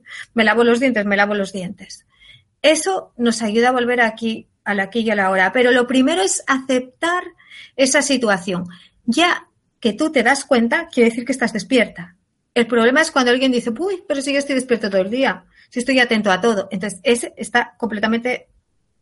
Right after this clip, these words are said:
zombie. Cuando te das cuenta, es que ya estás presente. Entonces, quédate con eso. Y simplemente lo demás como el arte de la vida, ¿sabes? Como el arte de que siempre estamos aprendiendo.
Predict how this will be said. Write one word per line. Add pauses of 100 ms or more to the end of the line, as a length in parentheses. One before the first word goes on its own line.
(340)
zombie. (680)
Cuando
te
das
cuenta, (640)
es
que
ya
estás
presente. (120)
Entonces,
quédate
con
eso. (360)
Y
simplemente
lo
demás
como
el
arte
de
la
vida, (560)
¿sabes?
Como
el
arte
de (320)
que
siempre
estamos
aprendiendo.